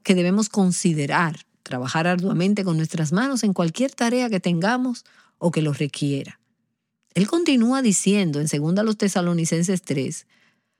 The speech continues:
que había algunos en esa iglesia que estaban ociosos y que no querían trabajar con sus manos. Y Pablo los animó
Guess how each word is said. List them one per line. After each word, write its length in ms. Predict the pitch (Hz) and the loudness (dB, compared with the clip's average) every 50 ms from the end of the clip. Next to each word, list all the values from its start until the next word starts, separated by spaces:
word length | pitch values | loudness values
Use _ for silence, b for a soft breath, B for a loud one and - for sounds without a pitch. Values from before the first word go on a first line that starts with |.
| _ _ - | _ _ 0
que 80 | - | 2
había 240 | 190 190 226 277 349 | 2 4 4 2 2
algunos 340 | 349 294 320 311 294 294 247 | 2 2 2 2 2 2 2
en 120 | 226 208 | 4 4
esa 200 | 202 208 208 269 | 4 2 2 2
iglesia 400 | 269 233 202 175 170 165 165 180 | 2 2 2 2 2 2 0 0
que 80 | 180 180 | 0 -2
estaban 320 | 156 - 165 160 160 170 | -2 0 0 0 0 0
ociosos 640 | 175 180 175 - - 208 269 320 277 - - 156 - - | 0 0 0 0 0 0 0 0 -2 -4 -6 -6 -6 -2
y 80 | - 190 | -2 0
que 120 | - 165 | 0 0
no 120 | 156 156 165 | 0 0 0
querían 440 | - 170 151 156 196 254 269 233 160 | 0 0 2 2 2 2 2 2 0
trabajar 380 | 151 151 151 147 131 147 151 | 0 2 2 2 0 0 0
con 160 | 147 156 151 | 0 0 0
sus 220 | 151 - 156 135 - | 2 2 0 0 2
manos. 500 | 147 135 131 131 160 190 147 - - - b b b b b b b b b b b _ | 2 2 2 0 -2 -4 -8 -10 -16 -18 b b b b b b b b b b b _
Y 120 | - 185 180 | 0 0 2
Pablo 400 | - - 208 226 269 311 339 339 | 2 2 2 2 4 2 2 2
los 160 | 339 294 - | 2 2 2
animó 640 | 277 254 214 180 170 170 180 190 185 147 143 202 | 4 4 4 4 4 4 4 4 2 2 0 -2